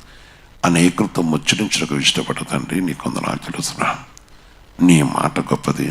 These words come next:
నీ కనికరం గొప్పది. సంఘమును ప్రేమించి నీవు అనుగ్రహించిన ప్రతి కృపను బట్టి కొందరు ఆచరిస్తున్నాను. అదేవిధంగా ఈ వాక్యం అన్నా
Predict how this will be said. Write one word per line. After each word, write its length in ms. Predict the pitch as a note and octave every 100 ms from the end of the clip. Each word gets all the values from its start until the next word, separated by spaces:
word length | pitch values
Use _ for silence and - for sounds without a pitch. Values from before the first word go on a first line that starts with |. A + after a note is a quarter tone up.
| -
నీ 160 | D2+ D2
కనికరం 460 | - - - D2+
గొప్పది. 400 | - - - - - - - - - - - -
సంఘమును 580 | - F#2 F2+ D#2+ F2+ E2
ప్రేమించి 540 | E2+ E2 G2+ G#2+ - - - - - - -
నీవు 180 | E2+ E2+
అనుగ్రహించిన 520 | D#2 F2 F2 F#2 - E2
ప్రతి 300 | - D2 - D2+ - -
కృపను 320 | - - F#2+
బట్టి 180 | D#2+ -
కొందరు 260 | C2 -
ఆచరిస్తున్నాను. 680 | - - - - - - - - - - - - -
అదేవిధంగా 460 | D#2 A#1 C#2+ C#2+ C#2+ -
ఈ 100 | -
వాక్యం 400 | - G1+ - -
అన్నా 240 | C2+ C#2+